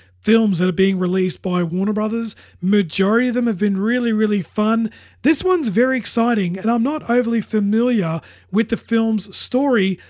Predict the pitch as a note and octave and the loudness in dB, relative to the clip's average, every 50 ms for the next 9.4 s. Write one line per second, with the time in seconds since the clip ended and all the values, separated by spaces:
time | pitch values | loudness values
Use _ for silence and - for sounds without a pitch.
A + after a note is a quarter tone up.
0 | - _ _ - A#3+ C4 B3 F#3 C#4+ F4 F#4 F#4 F4+ D4 A3 D#3+ E3 A3 C4 C#4 | -20 _ _ 0 2 2 2 2 0 0 0 2 2 0 0 0 0 0 0 0
1 | C4+ A#3+ G#3+ E3 - A#3 A#3 A3 G#3+ G3+ E3 - - C4+ B3+ - - - - - | 0 -2 -2 0 0 0 2 2 0 -2 -2 0 0 0 0 -2 -6 -16 -20 -20
2 | _ _ _ - F3+ E3+ A3+ B3 B3 A#3+ A#3 G#3+ F3+ G3+ A3+ A3 G#3+ G#3 G#3 G3+ | _ _ _ -8 -2 0 0 0 0 0 -2 -2 -2 0 0 0 0 0 0 -2
3 | F#3 - - - _ _ - - - - D#4 D#4+ - - A#3+ G#3 F3+ E3 E3+ F#3 | -2 -4 -8 -20 _ _ -20 -8 -2 -2 -2 -2 -2 -2 -2 -2 -2 -2 -4 -4
4 | F#3 G#3 A3 A#3 B3 A3 G#3+ A3+ A3+ A3+ A#3+ B3 C4 C#4+ D4+ D#4 D#4 D4+ C#4+ B3+ | -2 -2 -2 0 0 0 -2 -2 -2 -2 -2 -2 -2 -4 -2 -2 -2 0 0 0
5 | A#3 A#3 A3 A3 G#3 - - F#3+ G#3+ A#3 - - - - G#3+ F#3+ F3+ E3+ D#3+ - | 0 0 0 0 -2 -2 -2 -2 -2 -2 -2 -4 -4 -4 -2 -2 -2 -4 -6 -10
6 | - - _ _ - - G#3+ G#3 F#3+ F3+ - - - - - A#3+ A#3 A3 A3+ A3 | -14 -20 _ _ -4 -2 0 0 0 0 0 -2 -2 -2 0 0 0 0 0 -2
7 | F#3+ F3 - - - - - G#3+ G#3 G#3 G#3+ A3 A#3+ A#3+ A#3 A3 G#3 G#3 - A3 | -2 -4 -8 -12 -10 -6 -4 -2 0 0 0 0 0 0 0 -2 -4 -4 -4 -4
8 | A#3+ A#3+ - - G3+ F#3+ F3 - - - C4+ C#4 C4+ - A3 F#3+ F3+ F3 F3 - | -4 -4 -4 -6 -6 -6 -6 -4 -4 -4 -4 -6 -6 -6 -4 -4 -4 -4 -8 -10
9 | - - - _ - A#3+ A3 - | -16 -20 -14 _ -4 -4 -4 -4